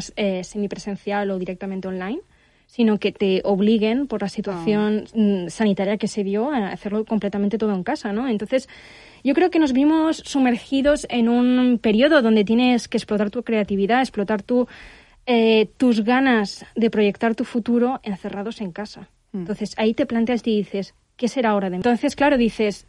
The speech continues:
Speaker 1: "No me voy a quejar porque la gente se está muriendo, porque hay familias que están
Speaker 2: Sí,
Speaker 1: perdiendo".
Speaker 2: este, este
Speaker 1: Pero
Speaker 2: comentario
Speaker 1: ¿estoy yo también perdiendo?
Speaker 2: Claro,
Speaker 1: Que ahí es cuando nos
Speaker 2: exacto.
Speaker 1: preguntamos, que, que cuando nos dicen, "Sois una generación perdida", es porque hemos perdido tantas cosas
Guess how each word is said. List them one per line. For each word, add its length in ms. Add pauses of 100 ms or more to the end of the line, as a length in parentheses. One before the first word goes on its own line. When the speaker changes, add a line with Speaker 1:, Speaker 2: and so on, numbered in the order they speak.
(420)
Speaker 1:
"No 220
me 80
voy 160
a 60
quejar 440 (840)
porque 220
la 80
gente 240
se 80
está 160
muriendo, 560
porque 200
hay 60
familias 320
que 80
están 220
Speaker 2:
Sí, 80
Speaker 1:
perdiendo". 420
Speaker 2:
este, 520
este 200
Speaker 1:
Pero 20
Speaker 2:
comentario 460
Speaker 1:
¿estoy 220
yo 120
también 300
perdiendo? 500
Speaker 2:
Claro, 220
Speaker 1:
Que 60
ahí 160
es 80
cuando 240
nos 100
Speaker 2:
exacto. 140
Speaker 1:
preguntamos, 580
que, 220
que 160
cuando 220
nos 120
dicen, 460
"Sois 260
una 80
generación 460
perdida", 440
es 120
porque 240
hemos 180
perdido 300
tantas 280
cosas 400